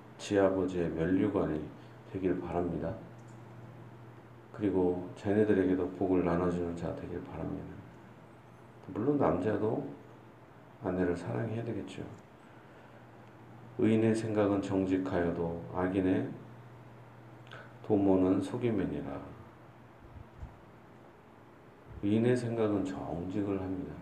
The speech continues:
그러나 악인의 도모는 속인다. 생각이 항상 속여서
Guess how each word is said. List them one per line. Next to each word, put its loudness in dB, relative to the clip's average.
그러나 0
악인의 2
도모는 -2
속인다. -4
생각이 2
항상 4
속여서 2